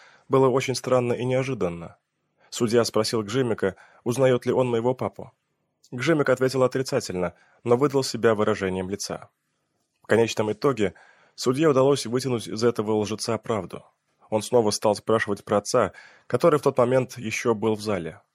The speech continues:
И тогда Гжимик наконец сказал: "Я хорошо его знаю, это Хигер.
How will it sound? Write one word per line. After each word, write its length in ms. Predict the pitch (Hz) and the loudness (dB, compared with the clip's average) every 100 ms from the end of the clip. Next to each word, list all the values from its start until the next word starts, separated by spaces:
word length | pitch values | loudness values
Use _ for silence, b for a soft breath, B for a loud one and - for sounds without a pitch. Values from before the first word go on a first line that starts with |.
| _ - | _ -4
И 60 | |
тогда 240 | 117 113 110 | 0 2 0
Гжимик 400 | 98 120 110 104 | 0 -2 -2 -2
наконец 360 | 101 101 95 | -2 -2 -2
сказал: 440 | - 104 95 78 - _ _ _ _ _ _ _ _ _ _ _ | -4 -4 -4 -8 -12 _ _ _ _ _ _ _ _ _ _ _
"Я 200 | 123 127 | 2 2
хорошо 360 | 123 120 - 127 | 4 0 0 -2
его 140 | 117 | -2
знаю, 380 | 117 117 92 85 - | -2 -2 -2 -2 -6
это 200 | - 110 | -6 -8
Хигер. 420 | 135 92 87 | -8 -6 -8